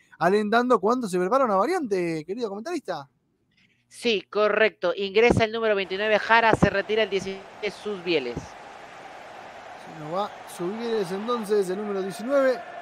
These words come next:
Speaker 1: Ingresa el número veintinueve, me dijo, ¿puede ser?
Speaker 2: Correcto. Y también ingresa el número treinta, Barrea, y se retira con el once, Gésar.
Speaker 1: Perfecto, entonces ya lo, lo estoy llenando aquí en la planilla para tenerlo.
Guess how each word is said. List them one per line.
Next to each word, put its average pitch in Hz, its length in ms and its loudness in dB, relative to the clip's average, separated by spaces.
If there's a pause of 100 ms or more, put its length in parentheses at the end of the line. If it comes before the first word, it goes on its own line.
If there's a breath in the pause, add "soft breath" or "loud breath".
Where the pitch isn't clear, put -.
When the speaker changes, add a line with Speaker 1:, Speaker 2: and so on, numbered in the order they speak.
(320)
Speaker 1:
Ingresa 226 340 -4
el 233 60 2
número 277 220 2
veintinueve, 214 540 -2
me 220 100 -4
dijo, 233 380 -2
¿puede 170 160 -2
ser? 277 160 -4 (720)
Speaker 2:
Correcto. 185 720 -2
Y 185 100 -6
también 180 320 0
ingresa 226 320 2
el 208 60 -8
número 214 240 -2
treinta, 208 320 0
Barrea, 180 420 2
y 208 60 0
se 180 140 0
retira 160 360 -2
con 170 140 -10
el 165 100 -6
once, 190 260 -6
Gésar. 120 420 2 (1900)
Speaker 1:
Perfecto, 175 380 0
entonces 190 420 -2
ya 190 180 4
lo, 143 260 -4
lo 143 100 -6
estoy 165 200 -10
llenando 156 360 -8
aquí 143 120 -12
en 156 60 -6
la 143 60 -6
planilla 160 360 -4
para 135 160 -4
tenerlo. 202 440 -2